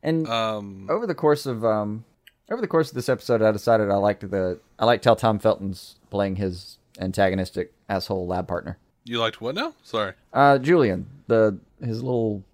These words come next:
Speaker 1: um, the guy
Speaker 2: Oh,
Speaker 1: who's
Speaker 2: right,
Speaker 1: determined
Speaker 2: right,
Speaker 1: to figure out who he is.
Speaker 2: Mm-hmm. Yeah.
Speaker 1: I'm starting
Speaker 2: He's
Speaker 1: to really
Speaker 2: fun.
Speaker 1: like it. I'm, I'm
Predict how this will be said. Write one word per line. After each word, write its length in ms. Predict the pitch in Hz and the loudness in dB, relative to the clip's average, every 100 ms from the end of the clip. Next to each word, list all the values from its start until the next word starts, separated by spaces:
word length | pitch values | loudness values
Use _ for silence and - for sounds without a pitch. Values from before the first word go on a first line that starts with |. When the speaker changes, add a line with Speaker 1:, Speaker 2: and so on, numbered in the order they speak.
| _ | _
Speaker 1:
um, 440 | 101 92 85 95 - | -4 -4 -6 -10 -8
the 80 | 113 | -2
guy 100 | 117 | 4
Speaker 2:
Oh, 160 | 127 135 | 6 6
Speaker 1:
who's 80 | 123 | 4
Speaker 2:
right, 80 | 110 | 2
Speaker 1:
determined 240 | 113 120 | 2 2
Speaker 2:
right, 40 | 110 | 0
Speaker 1:
to 0 | |
figure 240 | 101 113 113 | 0 2 4
out 140 | 104 | 4
who 80 | 110 | 4
he 100 | 110 | 2
is. 160 | 95 - _ - | 0 -6 _ -14
Speaker 2:
Mm-hmm. 440 | 117 120 120 117 117 _ _ 113 | -10 -8 -6 -8 -8 _ _ -2
Yeah. 260 | 113 107 107 _ - - | 0 0 -4 _ -20 -10
Speaker 1:
I'm 80 | 131 | -2
starting 240 | 175 156 | 0 2
Speaker 2:
He's 40 | |
Speaker 1:
to 40 | 156 | 4
really 100 | 143 | 6
Speaker 2:
fun. 60 | |
Speaker 1:
like 160 | 135 131 | 4 2
it. 240 | 92 113 | -2 -2
I'm, 260 | 127 127 117 _ _ | 0 -2 -4 _ _
I'm 220 | 123 123 | -2 -2